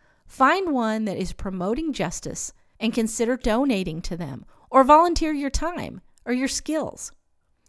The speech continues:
Even if you're not directly impacted by an injustice, you can still be an ally. You can just simply listen to somebody. Support people who have been affected, have had to live through the trauma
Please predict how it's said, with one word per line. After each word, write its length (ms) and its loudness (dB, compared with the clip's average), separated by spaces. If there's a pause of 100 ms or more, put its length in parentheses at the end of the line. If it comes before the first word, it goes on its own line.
(360)
Even 220 0
if 140 -4
you're 200 -4
not 240 -2
directly 540 -2 (100)
impacted 640 -4
by 180 2
an 160 0
injustice, 640 -4 (200)
you 100 4
can 100 4
still 240 0
be 120 0
an 160 0
ally. 380 -2 (720)
You 120 2
can 140 2
just 160 0
simply 300 -2
listen 320 0
to 80 0
somebody. 540 -6 (420)
Support 640 -2
people 520 -4
who 100 0
have 140 -4
been 420 -2
affected, 720 -8 (100)
have 160 -6
had 200 -6
to 60 -2
live 220 -2
through 220 -8
the 80 -4
trauma 600 -4